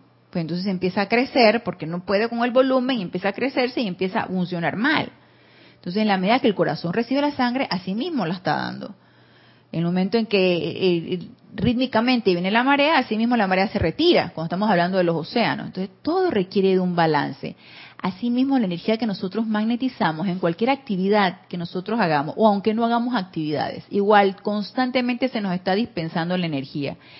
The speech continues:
En esa misma medida, nosotros tenemos que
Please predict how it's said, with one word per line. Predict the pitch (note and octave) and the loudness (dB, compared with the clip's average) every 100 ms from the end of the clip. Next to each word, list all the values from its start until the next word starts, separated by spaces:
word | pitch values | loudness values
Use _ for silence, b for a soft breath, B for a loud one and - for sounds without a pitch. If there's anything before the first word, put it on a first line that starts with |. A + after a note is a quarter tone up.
| B B B | B B B
En | G#3 | 0
esa | B3 A#3+ A#3 | 0 0 -2
misma | B3 B3 B3 G#3+ - | 0 0 0 -2 -2
medida, | F#3 F#3 A3+ G3 G3 G#3 | 0 0 0 0 0 -2
nosotros | F3 F3 F#3+ G#3+ | -4 -4 -4 -4
tenemos | E3+ E3 E3 F#3+ | -4 -4 -4 -6
que | - G#3 C4 | 0 2 2